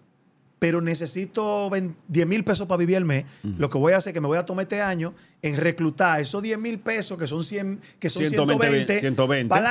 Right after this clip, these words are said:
Speaker 1: año,
Speaker 2: Ajá.
Speaker 1: para entonces tirarme ese año a dedicarme a intentar pegarla como cantante sin comprometer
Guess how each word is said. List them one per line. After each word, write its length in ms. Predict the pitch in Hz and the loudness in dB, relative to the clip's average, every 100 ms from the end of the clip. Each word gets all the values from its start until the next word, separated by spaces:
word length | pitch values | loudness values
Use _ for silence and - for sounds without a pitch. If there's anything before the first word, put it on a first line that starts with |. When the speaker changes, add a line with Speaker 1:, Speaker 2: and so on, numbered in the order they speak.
| 233 | 0
Speaker 1:
año, 200 | 196 196 - | 0 -2 -2
Speaker 2:
Ajá. 220 | 123 110 | -2 0
Speaker 1:
para 80 | 180 | 0
entonces 280 | 165 - 226 | 0 -2 -4
tirarme 380 | 226 180 208 294 | -4 -2 0 -2
ese 240 | 262 240 | -4 -2
año 400 | 214 196 156 175 - - - _ _ _ _ | -2 0 0 -2 -6 -20 -20 _ _ _ _
a 120 | 160 175 | 0 2
dedicarme 840 | 180 170 - 208 247 277 285 269 - _ | 2 0 0 0 0 0 -2 -4 -10 _
a 240 | 196 196 208 | -2 -2 -2
intentar 720 | 202 - 185 165 - 240 - | -4 -2 -2 -2 -2 0 0
pegarla 400 | 220 214 214 208 | 0 0 -2 -2
como 200 | 202 196 | -4 -2
cantante 520 | 190 175 170 165 170 | -2 -2 -4 -4 -6
sin 320 | - 240 294 | -6 -8 -6
comprometer 800 | 262 220 220 226 214 170 165 | -4 -4 -4 -4 -2 2 0